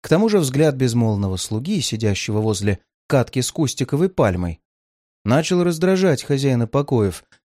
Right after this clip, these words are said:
и он прогнал воздушника. Теперь же момент казался упущен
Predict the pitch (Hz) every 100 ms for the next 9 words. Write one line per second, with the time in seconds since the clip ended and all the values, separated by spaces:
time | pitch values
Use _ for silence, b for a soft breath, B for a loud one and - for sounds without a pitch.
0 | - 170 233 180 127 _ - 170 185 156
1 | 101 87 123 127 107 - 92 - 76 -
2 | _ _ _ _ _ _ _ _ _ _
3 | - 143 208 185 127 120 202 202 - 131
4 | 165 175 196 190 147 127 - 123